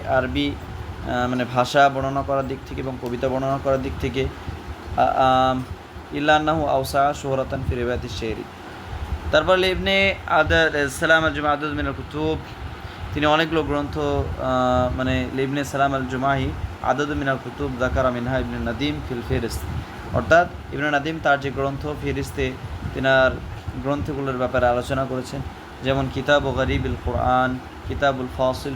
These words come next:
ফি মিলহিল আখবার, তারপর ওয়াল আশার, ও কিতাবু বুয়ুতাতিল আরব, ও কিতাবু তাবাকাতি শুআরা আল জাহিলিয়িন, ও কিতাবু তাবাকাতি শুআরা আল ইসলামিয়িন।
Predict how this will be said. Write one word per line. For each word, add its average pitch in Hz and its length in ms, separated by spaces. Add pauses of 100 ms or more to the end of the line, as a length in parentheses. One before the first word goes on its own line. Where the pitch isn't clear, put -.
ফি 135 100
মিলহিল 127 320
আখবার, 127 500 (520)
তারপর 131 280
ওয়াল 127 160
আশার, 131 400 (460)
ও 131 100
কিতাবু 175 640 (180)
বুয়ুতাতিল 160 680
আরব, 135 340 (340)
ও 123 120
কিতাবু 143 380
তাবাকাতি 135 460
শুআরা 127 380
আল 127 140
জাহিলিয়িন, 120 680 (360)
ও 120 100
কিতাবু 151 360
তাবাকাতি 135 400
শুআরা 127 400
আল 127 100
ইসলামিয়িন। 120 760